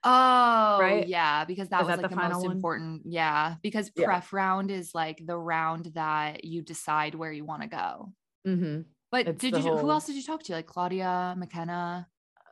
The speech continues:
Speaker 2: I feel like the first round, I talked to, like, eight people,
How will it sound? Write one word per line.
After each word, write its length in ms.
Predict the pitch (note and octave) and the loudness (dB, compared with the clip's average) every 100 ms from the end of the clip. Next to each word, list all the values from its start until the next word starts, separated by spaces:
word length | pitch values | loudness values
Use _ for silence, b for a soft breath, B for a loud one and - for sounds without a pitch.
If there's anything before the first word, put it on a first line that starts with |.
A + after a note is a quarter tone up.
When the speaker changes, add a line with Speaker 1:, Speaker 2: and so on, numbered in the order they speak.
| C#2+ A1+ A#1+ G#1+ G#1 - - G3 | -18 -16 -14 -14 -14 -16 -4 -2
Speaker 2:
I 80 | |
feel 180 | F#3+ A3 | 0 2
like 160 | A#3 A#3+ | 2 2
the 100 | D4 | 0
first 320 | - F3 F#3+ | 4 2 2
round, 200 | G3 G3 | 0 2
I 80 | D#3+ | 0
talked 240 | E3+ D#3+ | -2 -4
to, 60 | F3 | -4
like, 240 | D3 - - | -4 -6 -10
eight 340 | - D#3+ D#3+ - | -6 -6 -6 -8
people, 600 | D#3+ D3 D3 D#3 D3 | -8 -8 -8 -8 -10